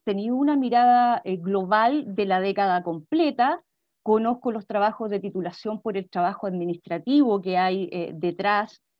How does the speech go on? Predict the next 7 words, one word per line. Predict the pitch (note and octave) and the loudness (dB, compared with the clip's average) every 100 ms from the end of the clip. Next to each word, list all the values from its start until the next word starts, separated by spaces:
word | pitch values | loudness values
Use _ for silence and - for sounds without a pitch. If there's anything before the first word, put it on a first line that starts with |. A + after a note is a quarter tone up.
| _ _ | _ _
en | G3 | -4
materia | G3 F3+ F#3+ F#3 F#3+ G3 | -2 -2 -2 -2 0 0
de | F#3+ F#3 F#3 F#3 | 0 -2 -2 -4
informes, | G3 F#3 _ G3+ F#3+ F#3+ F#3 | -6 -8 _ -2 -2 -2 -6
conformación | F#3 F3+ F#3 F3 F3 - F#3+ | -6 -8 -6 -8 -8 -8 -6
de | F#3 | -6
comisiones | F3+ F3 E3+ F#3+ F#3+ F#3 F#3 | -6 -8 -8 -6 -6 -6 -10